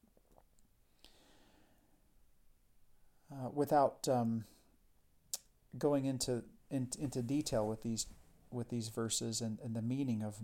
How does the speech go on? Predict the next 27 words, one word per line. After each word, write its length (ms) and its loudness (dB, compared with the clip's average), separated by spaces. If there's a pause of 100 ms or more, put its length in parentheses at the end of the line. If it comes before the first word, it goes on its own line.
morning 380 0
star 680 0 (180)
and 140 -2
the 60 -2
meaning 420 0
of 120 -8
hidden 360 -2
manna, 500 -4
for 160 -6
example, 640 -6 (720)
um, 340 -6 (100)
that, 260 -6
that 160 -4
will 80 -6
be 160 -4
for 160 -6
a 60 -2
later 340 -4
time. 460 -6 (760)
Uh, 300 -6 (120)
I, 300 -4 (180)
I 100 -6
want 260 -6
to 80 -10
go 120 -2
back 500 0
to, 300 -2